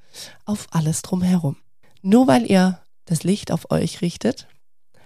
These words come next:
heißt es nicht, dass die Familie im Dunkeln steht, ganz und gar nicht. Ihr müsst euch das vorstellen, es gibt so eine Scheinwerferschiene und da sind ganz, ganz viele Scheinwerfer. Und jeder in der Familie darf diesen Scheinwerfer haben.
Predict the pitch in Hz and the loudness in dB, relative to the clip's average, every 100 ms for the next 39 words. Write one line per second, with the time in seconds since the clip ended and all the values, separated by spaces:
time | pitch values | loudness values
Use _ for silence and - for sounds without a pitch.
0 | - 175 170 - 175 196 285 - - 202 | -6 0 0 0 -4 0 0 0 -4 -4
1 | 190 190 - 185 190 185 180 165 165 196 | -2 -4 -2 0 0 0 0 0 2 0
2 | 202 - 233 - - - 160 - 170 170 | 0 -2 -4 -4 -10 -6 -4 -4 0 2
3 | 208 320 - - - - - - - - | 2 0 -6 -20 -20 -20 -20 -20 -20 -12
4 | - 190 240 208 202 - - 190 - 170 | -4 -2 0 -2 -2 -4 0 0 0 -2
5 | 170 - 180 - 180 - 170 165 - - | -4 -6 -10 -10 -12 -6 -4 -4 -6 -6
6 | 185 180 190 170 175 180 - 196 190 - | -2 0 0 -2 -2 -4 -2 -2 -4 -4
7 | 185 175 180 190 233 - 208 - 196 180 | -4 -4 0 0 0 0 -2 -2 -2 -2
8 | - 151 156 - 175 - 170 - - - | -2 -4 -4 -8 -10 -10 -12 -16 -20 -20
9 | - - 196 180 226 226 196 165 - - | -20 -8 -6 0 2 4 4 2 -4 -18
10 | - - - - - - 190 180 160 175 | -20 -20 -20 -20 -20 -6 0 0 2 2
11 | 175 175 160 156 - 160 165 - 165 165 | 2 0 0 -4 -4 -6 -4 -4 -4 -2
12 | 156 151 - 147 160 170 147 | -2 -6 -8 -6 -2 -2 -4